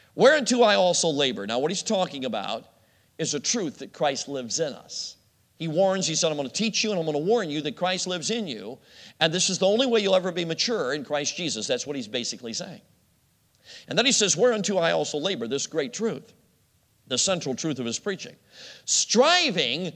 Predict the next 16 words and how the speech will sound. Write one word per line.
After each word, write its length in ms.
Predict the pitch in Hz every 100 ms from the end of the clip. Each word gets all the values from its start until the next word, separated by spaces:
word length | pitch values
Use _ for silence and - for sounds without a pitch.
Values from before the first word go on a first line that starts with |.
| - - 180
according 480 | 190 - 214 196
to 160 | 185 180
his 420 | - 381 359 208
working, 540 | 175 123 - 123 170 - - _
which 240 | 165 170
worketh 420 | 139 233 226 190 196
in 140 | 185
me 140 | 170
mightily." 420 | 170 202 214 110 - _ _ _ _ _ _ _ _ _ _ _ _ _ _ _ -
Now, 180 | 160
how 120 | 262 320
do 100 | 254
we 80 |
look 180 | 240 247
at 140 | 175 -
that? 260 | - -